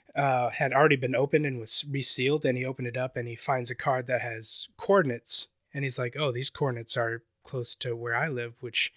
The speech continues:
I don't know how, how anybody would ever know that, which was weird. But then he goes out into the forest and digs up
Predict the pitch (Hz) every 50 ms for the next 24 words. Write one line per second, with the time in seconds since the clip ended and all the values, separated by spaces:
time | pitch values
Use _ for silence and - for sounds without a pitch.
0 | _ _ _ _ _ 156 156 165 143 117 117 117 127 120 123 - _ - - -
1 | 139 127 120 131 131 135 127 123 127 120 120 117 117 - 110 120 123 120 113 110
2 | 110 104 104 104 107 104 113 - - _ _ _ _ _ _ - - - - 127
3 | 110 117 113 117 113 110 113 120 - _ _ - 101 - _ _ _ _ _ _
4 | _ 151 143 147 135 143 139 131 143 139 147 139 131 - - - 147 135 127 120
5 | - - - 131 123 123 117 117 139 131 123 120 131 123 120 -